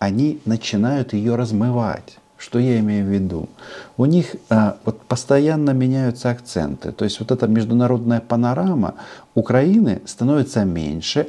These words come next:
а общей международки больше. Для чего?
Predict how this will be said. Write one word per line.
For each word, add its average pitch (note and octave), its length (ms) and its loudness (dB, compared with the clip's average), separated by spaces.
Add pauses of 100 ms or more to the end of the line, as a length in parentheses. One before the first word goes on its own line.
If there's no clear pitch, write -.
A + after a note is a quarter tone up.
(120)
а F#2+ 240 0
общей A2+ 420 2
международки F#2 1040 0 (260)
больше. F#2+ 840 0 (340)
Для A#2 180 2
чего? C#3+ 680 -2